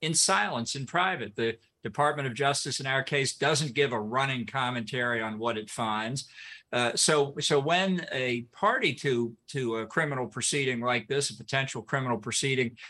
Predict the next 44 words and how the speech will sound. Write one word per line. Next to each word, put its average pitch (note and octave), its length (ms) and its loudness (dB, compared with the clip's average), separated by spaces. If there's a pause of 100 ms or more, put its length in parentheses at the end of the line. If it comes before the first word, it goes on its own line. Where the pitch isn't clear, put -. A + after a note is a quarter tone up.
speaks F3 520 2
out, F3+ 400 2 (500)
uh, B2 240 2
the A#2+ 140 -2
natural, D3+ 840 2
uh, C3 60 -4
inclination D3 840 0
of A#2 220 -4
the A#2 140 -4
Department C#3 440 0
of A2 60 -4
Justice C#3+ 500 -2
is A#2 160 -4
to A#2+ 80 -8
say D3 300 2
nothing. D#3+ 400 0
I, C#3 180 2
I C#3 60 -4
think D#3+ 220 -2
that's C#3 260 2
a C#3+ 60 -4
mistake, F3+ 480 0
and A2+ 100 -4
I'm A2+ 100 -4
very C#3+ 280 4
glad C#3+ 480 0
that B2 180 -4 (400)
the B2 100 -2
Attorney C#3+ 380 0
General C3+ 400 0
did C3+ 240 0
speak C#3 320 0
out C3+ 240 0
today. D3+ 320 0
I, B2+ 260 0
I'm D#3 140 2
an D3 60 -4
alumnus C#3 500 0
of B2+ 80 -6
the B2 80 -6
Department B2+ 560 -2
of A2+ 80 -8
Justice C3+ 480 -2
myself. C3+ 580 2